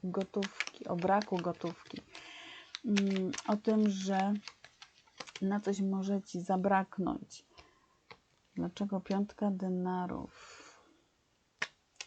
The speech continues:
Król, przepraszam, rycerzy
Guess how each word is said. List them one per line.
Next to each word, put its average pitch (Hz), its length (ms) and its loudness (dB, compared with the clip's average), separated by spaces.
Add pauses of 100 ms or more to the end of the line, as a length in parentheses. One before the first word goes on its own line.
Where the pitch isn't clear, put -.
(1500)
Król, 214 460 0 (2000)
przepraszam, 185 580 -4
rycerzy 202 1000 0